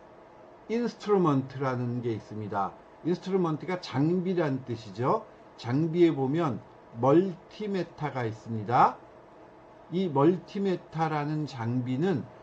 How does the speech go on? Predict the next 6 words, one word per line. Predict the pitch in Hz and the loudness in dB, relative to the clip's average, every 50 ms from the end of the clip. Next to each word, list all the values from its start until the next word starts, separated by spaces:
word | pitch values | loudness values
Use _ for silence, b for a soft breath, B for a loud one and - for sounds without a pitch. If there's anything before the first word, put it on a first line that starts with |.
| - - - 107 | -20 -18 -12 -4
뭐 | 107 123 143 156 156 | 0 2 2 4 4
하는 | 156 156 156 156 156 156 139 | 2 2 0 0 0 -2 -2
장비냐 | 131 117 110 113 123 127 123 127 120 123 120 117 113 | -4 -4 -4 -4 -4 -4 -4 -4 -4 -4 -4 -2 -2
하면 | 113 113 117 135 170 220 247 254 254 - - - - - - - - - - - - - - - - - - - - - - - - - - - - - - - - - - - - - - - - - - | -2 -2 0 0 0 0 -2 -4 -6 -10 -18 -20 -20 -20 -20 -20 -20 -20 -20 -20 -20 -20 -20 -20 -20 -20 -20 -20 -20 -20 -20 -20 -20 -20 -20 -20 -20 -20 -20 -20 -20 -20 -20 -20 -20 -20 -20 -20 -20 -18 -10
전류와 | - 127 147 147 165 175 170 165 185 180 175 175 180 170 143 113 95 - - - - - - - - - - - - - | 2 4 6 6 6 6 4 6 10 10 12 12 12 8 6 4 0 -6 -12 -20 -20 -20 -20 -20 -20 -20 -20 -20 -18 -12
전압과 | - 123 135 147 160 180 175 160 - - - - 180 190 208 220 214 | -4 2 4 4 4 4 2 2 -2 -4 -6 0 2 2 2 2 0